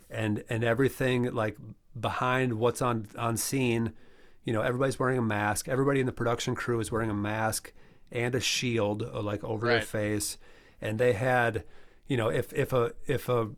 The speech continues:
Speaker 1: if an artist sang, they would bring that person their microphone that had just been sterilized in a, in a plastic Ziploc bag. It's like,
Speaker 2: Wow.
Speaker 1: "Here's your microphone," and then they would sing, and then after that, they would, they would not use that microphone for the rest of the night. Like, they were trying to be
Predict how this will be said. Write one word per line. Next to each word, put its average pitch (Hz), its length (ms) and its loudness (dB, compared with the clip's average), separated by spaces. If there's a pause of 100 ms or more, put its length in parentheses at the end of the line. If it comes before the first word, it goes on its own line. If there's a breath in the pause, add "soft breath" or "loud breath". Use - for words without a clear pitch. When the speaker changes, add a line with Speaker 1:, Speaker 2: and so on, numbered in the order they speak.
(160)
Speaker 1:
if 151 120 -2
an 135 80 0
artist 127 460 2
sang, 117 480 2
they 113 180 0
would 113 180 -2
bring 120 260 2
that 120 200 2
person 120 540 0
their 110 160 2
microphone 113 680 0
that 110 100 0
had 107 140 -4
just 113 200 -2
been 117 140 -2
sterilized 117 640 0
in 113 100 -4
a, 104 100 -2 (100)
in 117 160 -4
a 98 100 -2 (180)
plastic 110 500 -2
Ziploc 117 500 -2
bag. 107 500 0 (300 loud breath)
It's - 80 -18
like, 107 240 -4
Speaker 2:
Wow. - 40 -12
Speaker 1:
"Here's 123 240 2
your 143 80 4
microphone," 120 600 2
and 104 100 -2
then 107 100 -2
they 110 100 0
would 107 140 -2
sing, 127 600 2 (400 soft breath)
and 110 120 -2
then 107 120 0
after 110 260 0
that, 117 220 0
they 110 100 -2
would, 107 320 -6
they 113 80 2
would 107 180 2
not 110 220 0
use 113 160 -2
that 110 140 -2
microphone 110 520 -2
for 104 120 -6
the 104 80 -2
rest 104 220 -2
of - 40 -14
the 104 120 -4
night. 107 180 2
Like, 107 120 -4
they 113 80 -2
were 107 120 0
trying 120 380 2
to 110 60 2
be 107 360 2